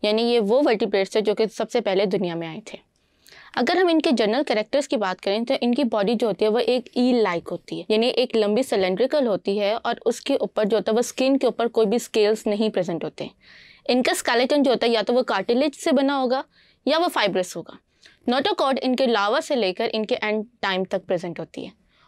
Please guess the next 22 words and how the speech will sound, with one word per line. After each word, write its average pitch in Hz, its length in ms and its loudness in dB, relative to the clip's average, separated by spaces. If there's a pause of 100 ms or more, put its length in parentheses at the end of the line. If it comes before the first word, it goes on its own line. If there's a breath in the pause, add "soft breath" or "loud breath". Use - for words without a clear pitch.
और 240 100 0
फिर 302 200 0
इनके 262 320 0
जो 277 100 0
सेक्सेस 262 440 0
होते 226 200 0
हैं 233 40 2
वो 233 80 2
स्प्रेड, 202 420 -4
सेपरेट 262 440 -2
होते 202 200 -2
हैं, 208 80 0
which 214 220 2
means 220 240 -2
कि 240 100 0
मेल 196 280 2
and 208 160 -2
फीमेल्स 196 440 -2
जो 208 60 0
होते 185 200 -2
हैं 220 60 0
वो 262 160 2